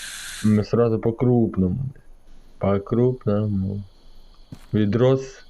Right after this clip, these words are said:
Що? Так, погнали, погнали! го, го, го, го. Зараз як відмиємо...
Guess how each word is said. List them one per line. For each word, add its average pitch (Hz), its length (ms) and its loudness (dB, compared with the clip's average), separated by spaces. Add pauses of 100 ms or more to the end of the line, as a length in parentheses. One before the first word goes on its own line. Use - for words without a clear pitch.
(120)
Що? 143 440 0 (2750)
Так, 139 240 2
погнали, 131 640 2
погнали! 117 840 2
го, 131 140 4
го, 139 160 0
го, 135 360 4
го. 131 300 2 (720)
Зараз 127 340 2
як 127 200 0
відмиємо... 127 720 4